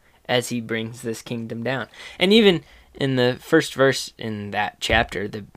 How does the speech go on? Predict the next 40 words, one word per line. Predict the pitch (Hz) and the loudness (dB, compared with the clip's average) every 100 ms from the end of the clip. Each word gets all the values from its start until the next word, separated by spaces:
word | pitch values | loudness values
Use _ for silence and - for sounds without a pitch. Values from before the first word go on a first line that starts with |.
| - - | -20 -18
he's | 123 | -10
talking | - 113 110 | -4 -4 -2
about | 107 | -6
the | 107 | -6
Beatitudes, | 104 113 104 117 107 110 | -2 0 0 -2 -8 -6
and | 127 139 | -2 -2
the | 131 | 2
first | 156 143 | 2 4
one | 143 | 2
he | 127 | 0
says | 117 139 120 | 2 2 2
is, | 113 110 | -2 -2
"Blessed | 131 127 127 | 2 2 4
are | 120 | 0
the | 117 | 2
poor | 123 117 | 0 -2
in | |
spirit, | 107 131 117 - | -2 -2 -2 -2
for | 131 | -2
theirs | 131 131 127 | 2 2 0
is | 120 | -6
the | 120 | -6
kingdom | - 139 135 123 117 - | -2 -2 2 0 0 -6
of | 117 | -6
heaven." | 127 123 107 110 _ _ _ - _ _ _ - | -2 -2 -4 -10 _ _ _ -20 _ _ _ -14
Um, | - - - | -14 -14 -12
the, | 120 113 - - | -10 -10 -14 -8
this | 120 113 | -6 -4
high | - 123 123 120 | 2 4 4 2
kingdom | - 127 120 110 104 | -4 -2 -2 -4 -4
bringing | 123 123 117 113 120 - | -6 -4 -4 -8 -12 -8
down | 135 127 123 117 | 0 2 2 -2
to | - | 0
earth. | 127 110 - - - - - _ - | 0 0 -8 -20 -20 -20 -20 _ -6
Um, | 113 110 104 104 101 - _ _ _ - - - _ _ _ _ _ _ | -2 -2 -2 -6 -12 -16 _ _ _ -20 -20 -20 _ _ _ _ _ _
so | - - 175 170 | -18 2 8 10
yeah, | 170 208 110 - | 10 10 8 4
uh, | 127 - | 4 4
and | 127 127 | 2 0
then | 123 | -2